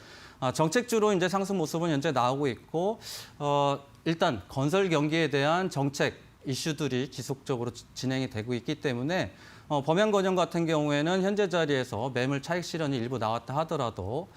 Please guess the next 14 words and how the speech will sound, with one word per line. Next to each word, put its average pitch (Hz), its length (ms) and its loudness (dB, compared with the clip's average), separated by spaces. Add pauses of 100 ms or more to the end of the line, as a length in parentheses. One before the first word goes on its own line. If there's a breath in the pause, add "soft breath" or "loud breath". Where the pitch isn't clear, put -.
(240 loud breath)
어, 113 80 -8
충분하게 180 480 0
좀 127 140 -4
상승 151 340 -2
여력이 120 240 -2
있다라고 110 520 -4
좀 123 120 -10
판단이 123 440 -6
되고, 101 440 -6 (220 loud breath)
어, 117 120 -6
차트 254 380 -2
보시면 147 640 0 (1500 loud breath)
요런 151 240 4
거죠. 180 460 2